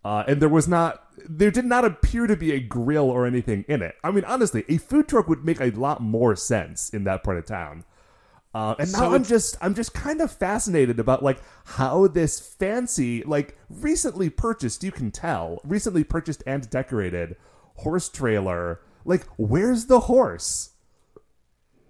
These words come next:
Speaker 2: I don't
Speaker 1: Is,
Speaker 2: Yeah, I,
Speaker 1: is there
Speaker 2: I
Speaker 1: a
Speaker 2: don't
Speaker 1: horse
Speaker 2: know.
Speaker 1: lost somewhere on West Twenty-ninth Street?
Speaker 2: Here's, here's what I'll tell you. Uh, Hingetown Stables returns,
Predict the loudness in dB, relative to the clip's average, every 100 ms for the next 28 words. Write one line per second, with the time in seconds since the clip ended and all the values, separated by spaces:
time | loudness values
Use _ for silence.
0 | _ _ _ _ _ -10 -6 -4 -2 -2
1 | -4 -12 _ _ _ _ -20 -20 -20 _
2 | -20 -20 -6 -2 0 0 -2 -6 -12 -6
3 | -4 0 2 6 6 8 6 8 6 6
4 | 6 4 2 0 2 2 4 4 4 4
5 | 4 2 0 -4 -6 -2 0 0 -2 -4
6 | -4 -2 -2 -4 -12 _ _ -10 0 2
7 | 2 -4 -4 -2 -2 0 2 2 0 0
8 | 0 0 2 0 -2 _ -2 2 2 4
9 | 0 0 -6 -4 -2 -4 -2 -2 -2 -2
10 | -2 -4 -6 -4 -2 -2 -2 -2 -2 -4
11 | -12